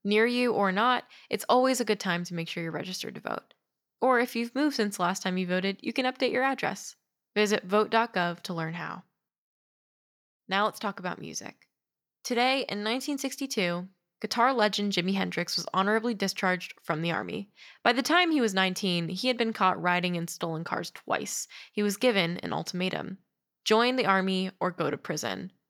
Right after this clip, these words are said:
So, he enlisted, but he didn't want to be there. He wrote in a letter to his father that, quote,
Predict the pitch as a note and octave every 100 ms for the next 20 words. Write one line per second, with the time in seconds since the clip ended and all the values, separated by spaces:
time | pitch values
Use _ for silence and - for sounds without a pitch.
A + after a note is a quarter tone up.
0 | - - F#3 D#3+ G#3 _ _ D4+ F#4+ A4+
1 | A4 - - - _ - C#4+ F4+ G4+ F4
2 | A#3+ F3 E3+ E3 - - - _ _ C#4
3 | C#4+ E4+ C#4+ C4 G#3 G#3 G#3 F#3 F#3+ -
4 | F3+ F3+ F3 D#3+ - F#3 F3+